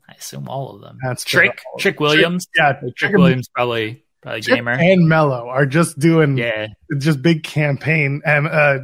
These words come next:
Speaker 2: uh, Madden with, uh, with Randy Orton. That's the one. That's the one I need.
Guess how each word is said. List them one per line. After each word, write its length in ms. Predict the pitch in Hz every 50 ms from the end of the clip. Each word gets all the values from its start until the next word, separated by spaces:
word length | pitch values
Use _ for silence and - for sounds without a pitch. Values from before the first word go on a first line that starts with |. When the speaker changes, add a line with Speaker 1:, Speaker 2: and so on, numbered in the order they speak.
| 139 156
Speaker 2:
uh, 220 | 170 147 135 131 135
Madden 540 | 156 151 151 147 151 151 139 131 127 123 - _ _ _ _ _ _ -
with, 280 | 151 131 139 135 131 _ _ -
uh, 300 | 131 123 123 123 127 123 -
with 200 | 160 147 131 131
Randy 220 | 135 131 127 127 127
Orton. 300 | 127 123 123 _ _ _ _ _ -
That's 220 | 165 170 170 -
the 100 | - 160
one. 240 | 139 127 120 117 110 _ _ _ _ _ _ _ _ _ -
That's 180 | - 151 143 -
the 60 | 147
one 140 | 139 127 117
I 80 | 113
need. 220 | 107 110 107 107